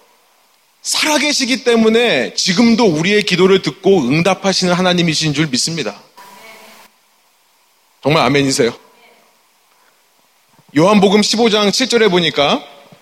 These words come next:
이런 말씀이 있습니다. 예수님께서 뭐라고 말씀하시냐면, 살아계신 하나님께 이렇게 됩니다. 말씀이, "무엇이든지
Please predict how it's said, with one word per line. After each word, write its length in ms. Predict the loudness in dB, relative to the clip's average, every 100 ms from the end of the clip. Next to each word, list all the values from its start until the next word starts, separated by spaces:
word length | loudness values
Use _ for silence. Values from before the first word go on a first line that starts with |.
| -20 _ -2
이런 240 | 2 2
말씀이 340 | 2 0 -2
있습니다. 520 | -2 -4 -4 -4 -6 -8 _ _ _ _
예수님께서 500 | -4 0 2 2 0 0
뭐라고 240 | 2 2
말씀하시냐면, 880 | 0 0 -2 -2 -2 0 0 -2 -6 -18 _ _ _ _ _ _ _
살아계신 500 | -6 -2 -2 0 0
하나님께 920 | 0 0 0 0 -2 -2 -2 -4 -10 -20 _ -4
이렇게 260 | -2 0
됩니다. 320 | 0 0 0 -2
말씀이, 500 | -2 -4 -4 -6 -8 -14 -20 -20 _ _
"무엇이든지 1200 | _ -2 2 2 2 0 0 0 0 -2 -2 -6